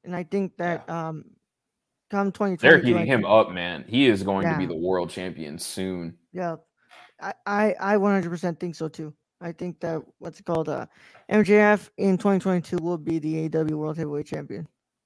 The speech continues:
Speaker 2: Yeah, I give, I, you know, I, I, I've said it on several shows that I think, uh, Double or Nothing is probably when Hangman will lose, because I feel like M J F versus,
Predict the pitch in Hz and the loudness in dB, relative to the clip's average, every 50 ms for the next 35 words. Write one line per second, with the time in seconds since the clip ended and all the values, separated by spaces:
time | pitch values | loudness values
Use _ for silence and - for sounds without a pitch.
0 | _ _ _ - - 80 - - 101 110 113 120 117 117 113 - 107 113 117 110 | _ _ _ -8 -4 -4 0 0 0 2 4 4 4 4 4 4 4 4 4 2
1 | - - _ - - - _ - - 95 113 117 117 123 127 131 127 131 127 131 | -2 -8 _ -18 -18 -18 _ -12 -10 -8 -4 -2 0 4 6 6 6 6 4 0
2 | - - 120 135 156 151 - - - 131 151 156 - - 160 156 143 131 117 110 | 0 4 6 6 6 4 2 4 6 6 6 6 6 4 4 4 4 4 2 0
3 | 110 - 131 123 113 120 120 110 - - 110 104 104 110 117 120 117 - 104 92 | 0 2 2 2 4 2 0 0 -2 -2 0 0 2 2 2 0 -2 -2 -2 0
4 | 98 98 101 101 110 107 104 98 - 92 90 85 80 82 - _ _ _ _ _ | 0 0 0 -2 -4 -4 -4 -4 -2 -2 -2 -2 -2 -4 -10 _ _ _ _ _
5 | _ _ - 104 101 117 117 113 110 113 113 104 101 98 98 104 101 - 120 117 | _ _ -10 0 4 6 6 8 8 6 4 2 2 2 0 0 0 -2 -4 -2
6 | 120 120 113 113 - - 117 113 113 117 117 113 120 120 117 113 110 117 117 117 | -2 -2 -4 -2 2 4 6 6 6 4 2 0 0 0 0 0 -2 -4 -4 -4
7 | 117 117 113 117 117 - _ _ _ _ _ _ - 117 120 120 120 120 117 117 | -6 -8 -10 -12 -14 -18 _ _ _ _ _ _ -2 -2 0 0 0 0 0 0
8 | 117 117 117 113 120 120 123 123 123 123 123 - 104 95 107 95 98 98 98 - | 0 0 0 2 0 0 0 0 -2 -4 -4 -6 -8 -8 -4 -2 -2 -2 -2 -2
9 | 104 98 95 98 95 92 - - - 101 104 104 98 104 101 98 95 98 98 98 | -4 -2 0 -2 -2 -2 -6 -8 -6 -4 -4 -2 -2 -2 0 2 2 2 0 0
10 | 98 101 95 98 - 90 87 - - - | -4 -6 -6 -6 -6 -8 -8 -10 -12 -18